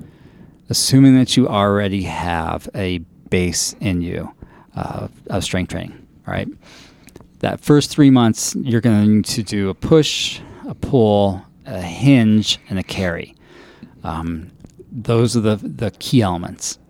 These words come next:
Uh, so push, bench press, push up, uh, push press, a pull,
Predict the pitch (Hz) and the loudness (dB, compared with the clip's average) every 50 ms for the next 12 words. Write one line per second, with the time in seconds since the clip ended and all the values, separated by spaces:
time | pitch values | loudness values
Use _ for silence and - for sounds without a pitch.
0 | _ _ _ _ _ - 214 107 92 85 87 87 - - 101 95 92 - - - | _ _ _ _ _ -16 -12 -10 -10 -8 -8 -8 -6 -6 -4 -6 -6 -6 -6 -6
1 | 104 92 90 - - - - - - - - - - - - - - _ - - | -4 -4 -4 -4 -6 -6 -8 -10 -12 -18 -20 -20 -20 -20 -20 -20 -20 _ -14 -10
2 | - 90 90 85 - - - - 104 101 101 - - - - - - - 90 - | -6 -6 -6 -6 -6 -8 -8 -8 -8 -8 -10 -10 -12 -12 -12 -10 -6 -6 -4 -4
3 | - - - 71 - - - - - - - - - - - _ - - 78 76 | -4 -6 -6 -8 -8 -8 -8 -10 -10 -12 -20 -20 -20 -20 -16 _ -8 -6 -6 -6
4 | 78 78 - - - 117 101 - - - 90 87 - - - - - - - - | -6 -8 -8 -6 -6 -4 -4 -6 -6 -6 -6 -6 -6 -8 -10 -10 -10 -10 -12 -14
5 | - - - - - - - 95 - - - - 131 107 101 98 92 80 - | -18 -20 -20 -20 -20 -18 -18 -14 -10 -6 -2 2 2 2 2 2 0 -2 -6